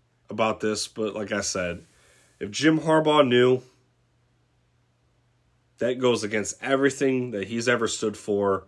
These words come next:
and I will unfortunately walk away from Michigan football indefinitely. I feel as a fan that I would be cheated. And again, s-,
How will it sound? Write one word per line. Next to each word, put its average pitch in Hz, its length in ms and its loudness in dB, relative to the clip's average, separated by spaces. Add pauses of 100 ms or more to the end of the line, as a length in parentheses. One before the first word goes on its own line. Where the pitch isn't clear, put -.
(520)
and 98 300 -6
I 113 140 2
will 110 460 2 (1600)
unfortunately 123 640 2
walk 113 240 2
away 101 160 -2
from 98 160 -8
Michigan 98 260 -6
football 90 640 -6
indefinitely. 85 640 -10 (600)
I 95 260 -2
feel 120 420 4
as 110 140 4
a 87 40 -6
fan 123 360 0
that 107 100 -2
I 104 80 0
would 101 100 0
be 85 120 -10
cheated. 151 520 0 (920)
And 110 340 0
again, 117 560 0 (300)
s-, - 220 -12